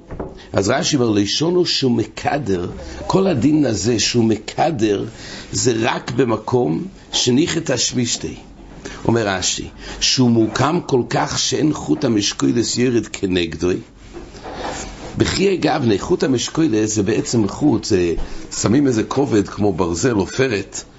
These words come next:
בסוף החוט, וזה בעצם מוריד את החוט למטה. אז אם זה מוקם כל כך שאין החוט המשקולת יורד כנגדו, אלא זה בשיפוע, שיפוע מפריע לחוט.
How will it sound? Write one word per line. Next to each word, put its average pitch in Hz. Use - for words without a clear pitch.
בסוף 131
החוט, -
וזה 104
בעצם 113
מוריד 107
את 107
החוט 117
למטה. 92
אז 98
אם 196
זה 113
מוקם 107
כל 107
כך -
שאין 143
החוט -
המשקולת 123
יורד 127
כנגדו, 92
אלא 110
זה 107
בשיפוע, 107
שיפוע 139
מפריע 110
לחוט. 98